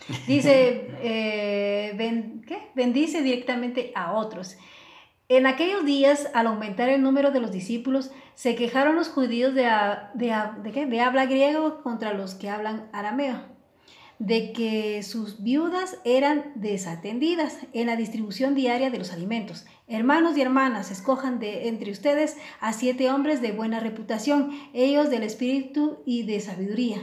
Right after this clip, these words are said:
llenos del espíritu y de sabiduría, para encargarles esta responsabilidad". Hechos seis,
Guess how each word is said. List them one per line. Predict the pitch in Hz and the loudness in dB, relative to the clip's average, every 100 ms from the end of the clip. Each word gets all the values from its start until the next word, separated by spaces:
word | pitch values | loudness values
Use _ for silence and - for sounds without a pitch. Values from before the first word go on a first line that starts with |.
| - - | -8 2
llenos | 302 330 | 4 6
del | 277 | 4
espíritu | 240 320 330 | 2 0 0
y | |
de | 294 | -2
sabiduría, | - 196 190 196 277 269 - - - - | -2 -6 -6 -2 -2 -2 -6 -16 -6 2
para | 277 302 302 302 | 6 6 6 2
encargarles | 226 214 208 214 247 277 302 302 - | -2 -2 -4 0 0 2 0 -2 0
esta | 254 262 254 | 0 2 -2
responsabilidad". | 233 - 208 185 175 185 202 214 - - | -2 -6 -10 -10 -10 -8 -6 -6 -8 -4
Hechos | 277 277 277 | -4 0 -2
seis, | 277 - 302 339 330 - - | -2 0 2 2 -2 -10 -18